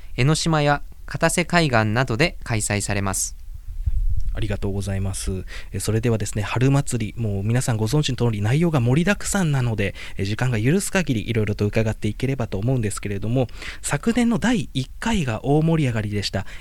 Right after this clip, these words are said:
Speaker 2: 江ノ島将棋頂上決戦について教えていただけますでしょうか？
Speaker 1: はい。江ノ島将棋頂上決戦は、昨年から始まった江ノ島サムエルコッキング園で、藤沢観光親善大使で、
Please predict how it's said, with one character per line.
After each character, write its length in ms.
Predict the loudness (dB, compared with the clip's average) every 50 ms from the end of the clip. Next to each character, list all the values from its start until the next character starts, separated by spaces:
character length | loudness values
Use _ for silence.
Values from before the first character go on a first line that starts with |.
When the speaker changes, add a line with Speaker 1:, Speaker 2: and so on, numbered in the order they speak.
| -2
Speaker 2:
江 100 | 4 6
ノ 140 | 6 6 6
島 340 | 4 4 4 4 4 4 4
将 220 | 4 4 2 2
棋 140 | 2 2 -2
頂 280 | 0 0 2 2 4 4
上 160 | 4 2 2
決 240 | 2 0 -2 -2 0
戦 160 | 0 0 0
に 80 | -2 -2
つ 120 | -2 -2
い 60 | -2
て 220 | -2 -2 -6 -6 -6 -4
教 80 | -4 -2 -2
え 120 | -2 -2 -2
て 120 | -2 -4
い 60 | -4
た 100 | -2 -2
だ 80 | -4 -2
け 100 | -2 -2
ま 100 | -2 -2
す 60 | -2
で 80 | -4 -4
し 80 | -2
ょ 60 | -2 -4
う 20 |
か？ 220 | -2 -2 -2 0 0 0 0 0 -2 -2 -2 -2 -2 -2 -2 -2 -2 -2 -2 -4 -4 -6 -4 0
Speaker 1:
は 100 | 2 2
い。 120 | 2 2 0 -6 -8 -8 -8 -6 -2 2
江 60 | 2
ノ 100 | 4 4
島 280 | 4 2 2 4 4
将 240 | 4 4 4 4 4
棋 120 | 4 2 2
頂 260 | 2 4 6 6 6
上 120 | 6 4
決 220 | 2 2 0 0 0
戦 180 | 0 0 0
は、 140 | -2 -4 -8 -10 -10
昨 300 | -6 -2 -2 -2 0 0
年 240 | 0 2 2 0 0
か 140 | 0 2 2
ら 80 | 2 2
始 240 | 2 0 0 0
ま 80 | 0 0
っ 80 | 0 0
た 180 | -2 -2 -4 -4 -8 -12 -14 -10 -4 2
江 80 | 2
ノ 100 | 4 4
島 320 | 4 2 2 2 2 2 0 -2
サ 200 | -4 0 0 2
ム 120 | 2 2
エ 80 | 2 2
ル 140 | 0 -2 -2
コ 140 | -2 -2
ッ 60 | -4 -4 -4
キ 180 | -6 -4 -2
ン 80 | -2 0
グ 120 | 0 0
園 180 | 0 0 0 0
で、 160 | -2 -2 -2 -4 -10 -12 -12 -12 -14 -14 -12 -10
藤 220 | -6 -4 -2 0
沢 340 | 2 4 4 4 4 2 -2
観 260 | -2 -2 0 0 0
光 260 | 0 -2 -2 0 0 0
親 220 | -2 -2 -2 -2
善 240 | 0 0 -2 -2 -2
大 240 | -2 -2 -2 -2 -2
使 120 | -6 -8
で、 140 | -8 -10